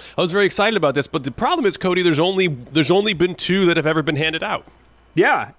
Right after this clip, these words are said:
Speaker 2: that sounds like a huge gap, a place where two people that might be interested in this question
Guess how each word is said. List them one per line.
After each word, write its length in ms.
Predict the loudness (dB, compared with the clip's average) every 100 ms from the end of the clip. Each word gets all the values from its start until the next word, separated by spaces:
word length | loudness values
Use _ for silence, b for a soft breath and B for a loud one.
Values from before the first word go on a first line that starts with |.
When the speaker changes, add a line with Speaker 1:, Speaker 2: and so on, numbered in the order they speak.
| -4
Speaker 2:
that 200 | -4 0
sounds 280 | 0 0
like 120 | 0 0
a 100 | -2
huge 520 | -4 -2 2 2 2
gap, 280 | 0 0 -2
a 40 |
place 400 | -6 -2 -2 0
where 180 | 2 2
two 260 | 2 0
people 320 | 2 0 2 0
that 120 | 0
might 220 | 0 0
be 80 | -2
interested 400 | -2 -2 0 -2
in 80 | -2
this 80 |
question 440 | -2 0 0 -2